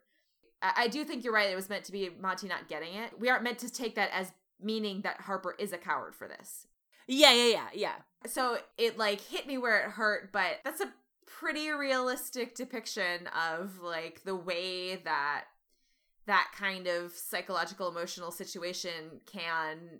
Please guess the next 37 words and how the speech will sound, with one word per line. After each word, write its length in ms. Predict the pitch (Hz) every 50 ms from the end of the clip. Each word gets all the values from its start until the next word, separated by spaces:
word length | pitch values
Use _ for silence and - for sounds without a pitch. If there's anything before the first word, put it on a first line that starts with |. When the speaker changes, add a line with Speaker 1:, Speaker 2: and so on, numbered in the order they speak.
| - _
Speaker 1:
impact 460 | 180 180 175 190 196 170 175 - -
a 40 | 196
relationship 800 | 185 196 202 240 349 349 233 208 190 - 170 147 143 - - - -
in 120 | 165 175
a 60 | 170 170
really, 480 | 175 175 165 190 185 180 175 180 185
really 220 | 180 170 175 170 202
Speaker 2:
Yeah. 300 | 208 233 262 240 202 170
Speaker 1:
painful 420 | 160 151 - - 202 202 208 208
way, 360 | 220 320 440 - 156 110 85 113
you 140 | 185 214
know, 200 | 190 170 165 196
and 100 | 226 214
it, 80 | 202 - - - - - -
and 160 | - 247 254
it 60 | 247
hurts 320 | 226 233 302 - - - 220
both 400 | 196 214 233 233 277 320 - -
people 560 | - 294 254 - 180 151 127 110 - - - - _ _ _ _ _
very 400 | 196 185 220 220 220 214 220 220
deeply. 560 | 202 208 202 196 196 - 87 76 67 - - _ _ _ _ _ _ _
So 300 | - - - 233 214 214
yeah, 280 | 214 214 202 180 165 160
that 200 | 170 180 - - - _ _ 202
was 360 | 208 214 208 202 196 - - _ _ _ _ _ _ _ _ _ _
painful 420 | - 269 254 262 254 - 269 277 247
to 100 | 226 208
watch, 500 | 196 202 196 175 156 - - - - -
but, 220 | 180 165 156 -
<laughs> 1120 | - - - 302 285 - - - 285 294 - - - 254 269 262 - - - - - - -
but, 300 | 233 - 311 311 - -
you 60 | 339
know, 160 | 302 254 226
like, 140 | 226 233 226
emotionally 560 | 247 233 240 247 - - - 294 240 226 202 190
rang 360 | 185 175 165 165 165 160 160
true. 400 | - - 180 151 139 131 143 151